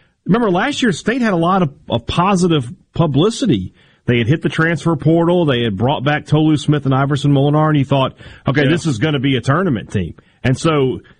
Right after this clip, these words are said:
Speaker 1: it was less apathy than anger, you know, of like, "Gosh, he's blown it again." So different kind of
Speaker 2: It was
Speaker 1: situation.
Speaker 2: like the
Speaker 1: But yeah,
Speaker 2: previous two
Speaker 1: Mississippi
Speaker 2: years
Speaker 1: State
Speaker 2: that had kinda been apathetic.
Speaker 1: Yeah,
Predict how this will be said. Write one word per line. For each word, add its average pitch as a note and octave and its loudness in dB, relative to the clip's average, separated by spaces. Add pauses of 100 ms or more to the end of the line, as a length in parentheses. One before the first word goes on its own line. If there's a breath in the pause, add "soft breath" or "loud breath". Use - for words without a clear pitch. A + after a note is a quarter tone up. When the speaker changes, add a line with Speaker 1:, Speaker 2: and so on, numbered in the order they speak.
(220 soft breath)
Speaker 1:
it E3+ 0
was D3+ 2
less F3+ 0
apathy D3 -2
than A2+ 0
anger, D3+ -4 (140)
you A2+ 2
know, B2 2
of A2 0
like, A#2 0
"Gosh, E3+ -2
he's A#2 0
blown C3 2
it C3 0
again." A#2 -2 (680)
So A2+ 0 (240)
different G#3+ -2
kind G#3 -2
of C#3 0
Speaker 2:
It F3+ 0
was F#3 0
Speaker 1:
situation. C3+ 0
Speaker 2:
like - -2
the - -6
Speaker 1:
But G#3+ 0
yeah, A#3+ 0
Speaker 2:
previous - -2
two E3 0
Speaker 1:
Mississippi C3 0
Speaker 2:
years G3+ 0
Speaker 1:
State - -4
Speaker 2:
that B2+ -6
had A#2 -8
kinda C3 -2
been A#2 -4
apathetic. A2 -6 (920)
Speaker 1:
Yeah, E3+ 0